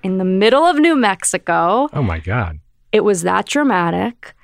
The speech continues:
Speaker 1: It, it was just on this mountaintop, and I'm talking to God, the universe, whatever you wanna call it. And I'm like, "This is the,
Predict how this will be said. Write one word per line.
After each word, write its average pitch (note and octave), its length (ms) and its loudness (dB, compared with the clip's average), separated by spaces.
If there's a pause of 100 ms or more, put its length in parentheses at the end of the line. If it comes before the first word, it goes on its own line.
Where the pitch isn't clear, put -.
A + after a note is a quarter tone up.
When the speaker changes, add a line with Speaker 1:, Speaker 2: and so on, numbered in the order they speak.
(160)
Speaker 1:
It, F3+ 280 -4
it G#3 120 0
was G3 180 -2
just G3+ 340 -2
on G#3 240 2
this C#4 180 -2
mountaintop, G3+ 800 -2
and F3 100 -4
I'm E3 100 -6
talking A3 480 -2
to C4+ 80 -2
God, G#3 560 0
the F3+ 100 -4
universe, G3+ 680 -2
whatever G3 280 -2
you A#3+ 140 0
wanna A#3+ 180 -2
call E3+ 380 -2
it. F3 200 -4 (420)
And G3+ 120 0
I'm G#3 180 2
like, G#3+ 380 -2 (380)
"This G3+ 300 0
is A#3+ 160 -2
the, A#3 300 -2